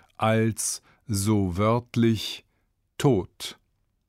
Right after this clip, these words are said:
Er wolle einen neuen Vertrag aushandeln.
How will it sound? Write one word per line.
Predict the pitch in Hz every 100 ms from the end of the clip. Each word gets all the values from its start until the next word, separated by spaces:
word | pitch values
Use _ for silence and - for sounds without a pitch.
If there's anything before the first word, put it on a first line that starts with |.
| _ _ _ _ - -
Er | 135 123
wolle | 131 139 139 147
einen | 117 117 117 117 110 110
neuen | 127 131 113 95 87
Vertrag | - 101 92 104 92 87 80 -
aushandeln. | 113 104 95 - 92 90 80 80 78